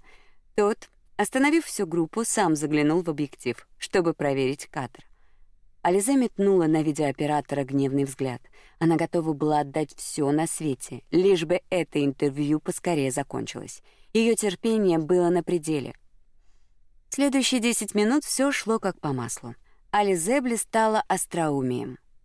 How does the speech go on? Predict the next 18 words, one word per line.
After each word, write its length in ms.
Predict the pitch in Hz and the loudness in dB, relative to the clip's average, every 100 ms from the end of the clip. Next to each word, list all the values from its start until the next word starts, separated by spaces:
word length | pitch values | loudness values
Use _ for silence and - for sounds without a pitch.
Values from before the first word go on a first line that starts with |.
| - | -8
Да 140 | 185 175 | 0 2
и 160 | 160 | 4
знаменитый 640 | 143 139 139 135 143 - 156 | 4 2 2 2 2 2 2
на 120 | 139 | 2
весь 240 | 135 135 | 0 -2
мир 200 | 135 147 | 0 0
модельер 640 | 139 139 135 123 120 156 185 | 2 0 0 0 0 0 -2
показал 480 | - 143 131 131 127 | -6 -4 -2 -2 -2
себя 260 | - 131 | -4 -4
с 140 | - - | -4 -4
лучшей 340 | 120 - 123 | -8 -8 -10
стороны, 540 | - - 123 120 - - - - - | -12 -10 -10 -10 -12 -18 -20 -12 -6
отвечая 440 | 170 165 - 156 | -2 0 0 0
на 120 | 143 | 2
вопросы 480 | 139 127 131 127 135 | 0 -2 -2 -4 -6
громким, 640 | 120 123 127 127 - 254 - | -6 -4 -2 -4 -4 -6 -4
надтреснутым 800 | - 147 - 143 131 139 127 127 | -2 -2 -2 -4 -4 -4 -4 -4
голосом 500 | 123 143 180 - 185 | -2 0 0 -2 -4